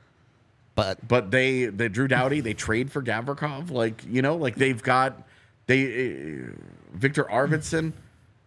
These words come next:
Speaker 2: they, was a guy that they had to bring in.
Speaker 1: And
Speaker 2: Adrian
Speaker 1: then
Speaker 2: Kempe is a
Speaker 1: moved
Speaker 2: guy
Speaker 1: on.
Speaker 2: that they drafted in
Speaker 1: Yep.
Speaker 2: the last Kings era.
Speaker 1: <laughs>
Speaker 2: Like,
Speaker 1: It is a, it is a weird hodgepodge for sure.
Speaker 2: it's such a strange rebuild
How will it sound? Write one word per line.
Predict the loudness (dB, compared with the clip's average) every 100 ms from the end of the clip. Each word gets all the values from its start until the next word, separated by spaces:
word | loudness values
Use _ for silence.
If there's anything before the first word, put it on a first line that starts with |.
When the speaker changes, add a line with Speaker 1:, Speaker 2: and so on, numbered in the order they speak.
| _ _ _ _
Speaker 2:
they, | 2
was | 2 0 -2
a | 0
guy | 0 0
that | 0
they | 2
had | 2
to | 0
bring | -2 -2 0
in. | 2 0 -2
Speaker 1:
And | -6 -14 0
Speaker 2:
Adrian | 4 4 4 2
Speaker 1:
then | 2
Speaker 2:
Kempe | 2
is | 2
a |
Speaker 1:
moved | 0
Speaker 2:
guy |
Speaker 1:
on. | 0
Speaker 2:
that | 2
they | 0
drafted | 0 -4 -2 -2 -2
in |
Speaker 1:
Yep. | -2 -4
Speaker 2:
the |
last | -4 -4 -4 -4
Kings | -2 0 0
era. | 2 2 2 2
Speaker 1:
<laughs> |
Speaker 2:
Like, | 0 -2 -6 -20 _ _ _ _ -2
Speaker 1:
It | 0
is | 2 4
a, | 2 2
it |
is | 0 0
a | -2
weird | 0 0 2 2
hodgepodge | 2 0 -2 -2 -2 -8
for | -6
sure. | -6 -4 -2 2 0
Speaker 2:
it's | 0
such | 2 2 2
a | -2
strange | -2 -4 2 4 4 2 0 0
rebuild | 2 2 2 -2 -2 -4